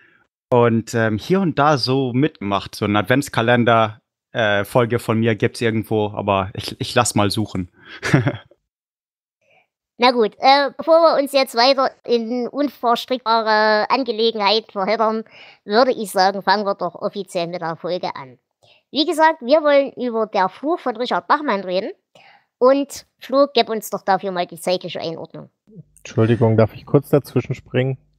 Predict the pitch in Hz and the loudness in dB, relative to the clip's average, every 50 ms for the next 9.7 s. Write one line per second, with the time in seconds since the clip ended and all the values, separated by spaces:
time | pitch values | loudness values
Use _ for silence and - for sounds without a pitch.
0 | _ _ - 190 190 - - 180 185 - - _ _ _ _ _ _ - 110 110 | _ _ -8 -8 -8 -6 -8 -10 -10 -14 -18 _ _ _ _ _ _ 0 2 4
1 | 113 117 123 123 - - 131 123 120 - 120 120 117 120 123 - - - _ _ | 4 4 4 2 2 2 0 0 0 -2 0 2 2 2 2 -2 -6 -14 _ _
2 | _ _ _ _ _ _ _ _ _ _ - 117 110 - 123 110 - - - 113 | _ _ _ _ _ _ _ _ _ _ -6 -6 -4 -4 -6 -8 -4 -2 -2 -2
3 | 107 - - - 113 104 110 110 - - - 123 117 120 123 120 113 107 - - | -2 -2 -2 0 0 0 0 -2 -4 -2 0 0 0 0 -2 -4 -6 -6 -6 -8
4 | - - 107 - - 113 110 110 117 117 117 113 123 120 110 - - 117 - - | -8 -8 -6 0 2 4 4 4 4 2 2 0 -2 -2 -4 -6 -8 -8 -2 0
5 | 113 113 127 - - 110 104 113 117 110 - - 127 - - 120 95 104 123 120 | 0 0 0 -4 -6 -6 -4 -4 -4 -4 -4 -6 -6 -6 -2 0 2 2 2 0
6 | - - - 120 107 127 131 120 123 - - - 131 127 - - 123 117 117 123 | 0 -6 -14 -10 -6 -6 -6 -6 -6 -8 -4 -4 -4 -4 -2 -4 -2 0 2 2
7 | 127 123 123 - - 127 117 113 113 120 113 - - - - - - 98 - 123 | 2 2 -2 -2 0 0 0 0 0 -2 -6 -10 -14 -20 -20 -20 -20 -2 2 4
8 | 123 143 147 - - - - 123 120 117 110 - - - - 113 107 110 110 113 | 4 4 4 0 -4 0 0 0 0 2 0 -2 -2 -2 -4 -6 -4 -4 -6 -8
9 | - - - 139 120 107 - - 110 107 - - _ | -10 -12 -10 -10 -10 -10 -10 -12 -14 -14 -14 -18 _